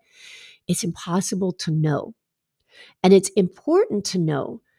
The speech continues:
because once you look at what you're putting into your body and how often you're moving your body, there's so much to work with.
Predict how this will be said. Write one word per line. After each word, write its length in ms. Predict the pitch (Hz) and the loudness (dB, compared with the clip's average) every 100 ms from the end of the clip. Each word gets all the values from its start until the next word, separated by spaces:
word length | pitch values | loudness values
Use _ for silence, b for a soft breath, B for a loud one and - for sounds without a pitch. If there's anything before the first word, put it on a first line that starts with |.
| _ - | _ -4
because 320 | 196 220 190 | 2 2 0
once 560 | 170 170 214 349 - 359 | -2 4 4 4 0 0
you 140 | 339 | 0
look 380 | 247 202 262 - | 4 4 4 -2
at 280 | 170 165 - _ - | -4 -4 -4 _ -4
what 340 | 165 202 - | 2 2 2
you're 80 | 269 | -4
putting 320 | - 254 226 | -4 -6 -2
into 260 | 208 208 220 | -2 -2 -4
your 80 | |
body 460 | 196 180 143 - 226 _ _ - | -2 -2 -2 -6 -10 _ _ -4
and 140 | 160 | -2
how 240 | 170 180 | 0 2
often 320 | 196 202 220 190 | 4 2 0 -2
you're 100 | 180 | 0
moving 400 | 175 214 226 190 | 2 2 0 -4
your 120 | 180 | -4
body, 500 | 165 156 151 - - b b b _ | -4 -6 -6 -10 -14 b b b _
there's 300 | 180 226 220 | 6 6 6
so 500 | - - 185 208 220 | -4 0 4 8 6
much 340 | 208 175 170 - | 6 0 -2 -10
to 100 | 165 | -8
work 300 | 143 127 - | -8 -8 -10
with. 320 | - - | -14 -16